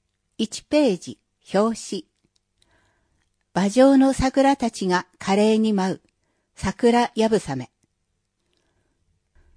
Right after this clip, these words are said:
四月十三日土曜、十四日日曜、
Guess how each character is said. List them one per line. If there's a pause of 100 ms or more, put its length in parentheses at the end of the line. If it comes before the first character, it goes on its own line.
四
月
十
三
日
土
曜、 (680)
十
四 (160)
日
日
曜、